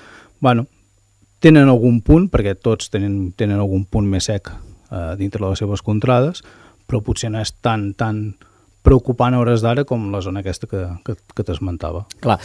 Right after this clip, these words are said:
Speaker 2: de totes, eh, maneres, la, la zona amb més difícils accessos és l'Alta Garrotxa. Això està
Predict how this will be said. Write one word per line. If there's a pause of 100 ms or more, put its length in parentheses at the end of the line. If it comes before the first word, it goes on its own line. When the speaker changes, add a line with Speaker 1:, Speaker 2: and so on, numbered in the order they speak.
(240)
Speaker 2:
de
totes,
eh,
maneres,
la,
la
zona
amb
més
difícils
accessos
és
l'Alta
Garrotxa.
Això
està